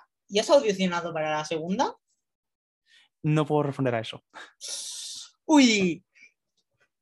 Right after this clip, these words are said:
Speaker 2: Es que en el momento que audicionas a cualquier casting en general de televisión ya no puedes decir nada al respecto, así que las inscripciones están abiertas, pero tú esto tienes que cortarlo del podcast. Simplemente las inscripciones están abiertas, pero nadie, se supone que nadie puede decirlo, lo que pasa es que la gente lo está diciendo.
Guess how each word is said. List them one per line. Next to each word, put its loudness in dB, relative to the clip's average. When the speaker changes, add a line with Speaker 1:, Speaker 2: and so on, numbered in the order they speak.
Speaker 2:
Es -4
que 0
en 4
el 4
momento 2
que 0
audicionas 0
a -8
cualquier -4
casting -4
en -6
general -2
de -2
televisión -4
ya 0
no -2
puedes 0
decir -8
nada -2
al -6
respecto, -10
así -6
que -2
las -2
inscripciones 0
están -4
abiertas, -2
pero -2
tú -10
esto -12
tienes -2
que -10
cortarlo -4
del -4
podcast. -10
Simplemente -2
las 0
inscripciones -4
están -4
abiertas, -4
pero -2
nadie, 0
se -8
supone -2
que -2
nadie 2
puede 0
decirlo, -4
lo -6
que -12
pasa -10
es -12
que -8
la -2
gente -4
lo 0
está -4
diciendo. -8